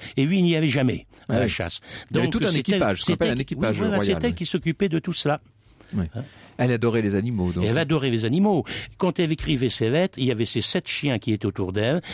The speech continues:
Speaker 1: un sous sa jupe, un derrière son dos, un autre Tiki qui
Speaker 2: <laughs>
Speaker 1: était sur la table, qui renversait les encriers, euh, il y avait Mion, il y avait, euh,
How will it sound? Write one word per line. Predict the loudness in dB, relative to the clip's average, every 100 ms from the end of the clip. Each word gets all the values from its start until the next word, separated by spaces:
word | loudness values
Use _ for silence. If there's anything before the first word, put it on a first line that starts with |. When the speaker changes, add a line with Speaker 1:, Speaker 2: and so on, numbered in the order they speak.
| -14 -6
Speaker 1:
un | -2 0
sous | 0 -2
sa | -2 -2
jupe, | 2 0 0 -2
un | 0 2
derrière | 2 2 0
son | -2 0
dos, | 0 0 -2
un | -4 -2 0
autre | -2 -4
Tiki | -6 -2 0 0
qui | 0 0
Speaker 2:
<laughs> |
Speaker 1:
était | -2 -2 -2
sur | 0 0
la | 0
table, | 0 0 0 -2 -8 -2
qui | 0
renversait | 0 0 -2 0 0
les | 2 2
encriers, | 0 -2 -2 2 2 0 -4 -12 -6 0
euh, | 0 2
il | 0
y | 2
avait | 0 2 2
Mion, | 4 4 4 2
il | 2 0
y | 2
avait, | 0 -2 -2 2 4
euh, | 2